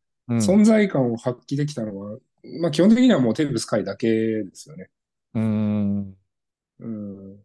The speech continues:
Speaker 2: あとはもうみんなワールドカップメンバーじゃないですか。吉井にしても、
Speaker 1: そうですね。
Speaker 2: えー、馬場にしても。うん。
Speaker 1: うん。
Speaker 2: だか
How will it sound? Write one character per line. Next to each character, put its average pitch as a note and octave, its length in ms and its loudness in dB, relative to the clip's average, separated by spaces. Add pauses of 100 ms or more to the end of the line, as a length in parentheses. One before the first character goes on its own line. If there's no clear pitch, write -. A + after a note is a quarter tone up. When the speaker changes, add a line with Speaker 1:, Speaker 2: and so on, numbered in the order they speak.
(1080)
Speaker 2:
あ - 100 -10
と E3+ 120 2
は A#2+ 80 4
も A2 120 2
う - 20 -2
み G#2+ 120 2
ん A2+ 40 2
な A2+ 80 2
ワ A2+ 140 0
ー A#2 40 2
ル B2+ 60 0
ド B2 60 -2
カ A#2+ 80 -6
ッ - 20 -12
プ A#2 80 -6
メ A#2 140 2
ン - 20 -4
バ G2 100 -6
ー - 40 -12
じ - 80 -20
ゃ - 20 -20
な E2 60 -20
い - 20 -20
で - 40 -20
す - 60 -20
か。 - 100 -18
吉 F#2+ 360 -8
井 - 40 -8
に F#2 180 -14
し - 80 -10
て - 100 -10
も、 E2+ 180 -14 (720)
Speaker 1:
そ - 180 -2
う G2 40 -2
で F2 160 -8
す F2+ 100 -12
ね。 F#2+ 80 -6
Speaker 2:
え - 20 -4
ー、 - 20 -4
馬 F#2 100 -6
場 F2+ 60 -8
に - 140 -4
し - 140 -4
て E2+ 100 -10
も。 E2 220 -18
う F#2+ 120 -8
ん。 F2 240 -12
Speaker 1:
う G#2 80 -8
ん。 F#2+ 960 -10
Speaker 2:
だ G#2 100 -18
か - 60 -20